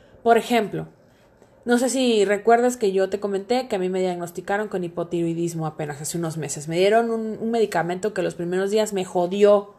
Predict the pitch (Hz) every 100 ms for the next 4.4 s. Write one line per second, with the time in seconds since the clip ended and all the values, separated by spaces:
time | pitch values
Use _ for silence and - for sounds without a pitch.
0 | - 185 202 214 240 208 175 175 175 202
1 | 214 240 311 - _ _ _ _ _ -
2 | - - _ - 233 240 226 208 - -
3 | 240 233 220 240 247 220 196 185 226 247
4 | 240 214 180